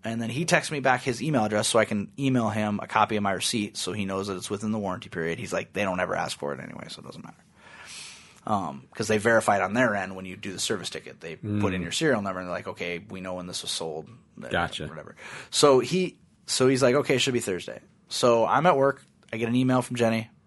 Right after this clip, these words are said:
Speaker 1: "Hey, still haven't, nothing from the
Speaker 2: Jesus
Speaker 1: repair guy."
Speaker 2: Christ.
Speaker 1: This is at, like, twelve fifteen.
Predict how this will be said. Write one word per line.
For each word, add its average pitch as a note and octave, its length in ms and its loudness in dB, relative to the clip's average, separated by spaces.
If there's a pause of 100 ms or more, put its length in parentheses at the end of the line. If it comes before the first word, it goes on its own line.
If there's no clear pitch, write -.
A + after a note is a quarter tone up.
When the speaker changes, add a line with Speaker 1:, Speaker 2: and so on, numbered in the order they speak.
(160)
Speaker 1:
"Hey, C3 180 6
still B2+ 200 4
haven't, A#2+ 240 2
nothing A2+ 280 0
from A2 180 0
the G2+ 220 2
Speaker 2:
Jesus - 260 -6
Speaker 1:
repair G2 240 2
guy." D#2+ 140 -2
Speaker 2:
Christ. E2 100 0
Speaker 1:
This G2 100 -4
is - 60 -2
at, F2 60 0
like, E2 120 -2
twelve E2+ 220 -4
fifteen. - 320 -14